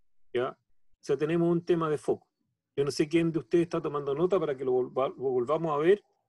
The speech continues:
eh, la, a la vuelta, digamos. El segundo tema es que, eh, la descripción que, que hicieron de la fundición de cobre técnicamente es errónea,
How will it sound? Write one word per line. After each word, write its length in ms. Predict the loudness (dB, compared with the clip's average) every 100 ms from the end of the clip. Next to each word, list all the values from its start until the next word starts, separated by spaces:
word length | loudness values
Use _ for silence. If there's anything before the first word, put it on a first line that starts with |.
| _ _ _ _ -2
eh, 380 | 0 2 -2 -8 -12
la, 420 | -8 -6 -6 -8
a 80 | -2
la 80 | 6
vuelta, 320 | 6 6 0
digamos. 300 | -8 -8 -14 _ -20 _ _ _ _ _ _ _ _ _ _ -6
El 80 | -2
segundo 400 | 0 0 -2 -2
tema 440 | 0 2 0 -4 _ _ _ _ _ _ _ _ _ _
es 120 | 0
que, 420 | 4 8 8 6 0 _ _ _ -4
eh, 440 | 0 4 2 0 -8 -4
la 140 | 2
descripción 760 | 2 0 -6 2 6 6 4 -6 _ _ _ _ _ _ _
que, 380 | -2 -2 -2 -6
que 120 | -12
hicieron 360 | -8 4 6 6
de 80 | 4
la 80 | 4
fundición 480 | 0 -2 2 2
de 80 | 4
cobre 420 | 6 6 6 2 -12 _ _ _ _ _
técnicamente 640 | 4 4 2 2 2 2 2
es 60 | 4
errónea, 440 | 6 4 2 -8